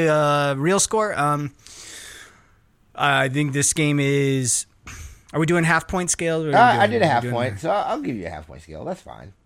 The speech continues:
Speaker 1: Okay.
Speaker 2: That makes
Speaker 1: Uh,
Speaker 2: sense.
Speaker 1: yeah, I, I would say this is at least, like, a, a nine five out of ten for sure.
Speaker 2: Yeah, it's a really great game.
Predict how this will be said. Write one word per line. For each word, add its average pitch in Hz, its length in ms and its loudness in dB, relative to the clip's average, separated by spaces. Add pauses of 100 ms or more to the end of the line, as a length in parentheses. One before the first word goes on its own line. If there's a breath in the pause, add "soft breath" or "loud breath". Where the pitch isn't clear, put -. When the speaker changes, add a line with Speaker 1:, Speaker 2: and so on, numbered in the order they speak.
Speaker 1:
Okay. 156 340 -8
Speaker 2:
That 165 120 -10
makes - 140 -8
Speaker 1:
Uh, 156 360 0
Speaker 2:
sense. 139 140 -18 (1000)
Speaker 1:
yeah, 185 260 4
I, 175 420 2
I 202 40 2
would 190 220 0
say 165 200 0
this 156 200 0
is 135 120 -4
at 120 120 -6
least, 143 320 -2
like, 131 220 -4
a, 120 220 -4
a 120 60 -4
nine 123 260 -2
five 113 260 -6
out 101 100 -8
of 98 80 -10
ten 95 220 -12 (160)
for 120 160 -10
sure. - 320 -12
Speaker 2:
Yeah, 107 340 -6 (680)
it's 220 120 -8
a 226 60 -2
really 175 360 0
great 196 260 -10
game. 131 400 -4